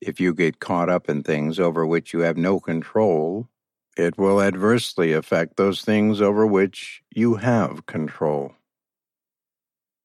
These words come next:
You have little control over what criticism or praise outsiders send your way. Take it all with a grain of salt. Let your opponent get all caught up in other people's opinions,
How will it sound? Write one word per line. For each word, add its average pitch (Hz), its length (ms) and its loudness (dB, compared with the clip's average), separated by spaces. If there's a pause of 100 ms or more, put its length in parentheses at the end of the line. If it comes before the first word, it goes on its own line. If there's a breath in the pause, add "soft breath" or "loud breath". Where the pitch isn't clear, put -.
(540)
You 208 180 2
have 170 220 4
little 139 340 4
control 110 600 2
over 98 220 2
what 104 240 2
criticism 107 680 0
or 117 120 2
praise 110 600 0
outsiders 123 840 -2
send 131 300 2
your 82 120 -2
way. 104 420 0 (1000)
Take 147 220 2
it 156 100 4
all 110 420 4
with 98 180 2
a 101 80 2
grain 101 300 0
of 98 140 -2
salt. 104 540 -2 (640)
Let 214 220 2
your 147 180 6
opponent 113 640 2
get 110 160 2
all 98 180 4
caught 98 300 0
up 101 220 0
in 113 100 2
other 95 240 2
people's 87 420 -2
opinions, 90 800 -2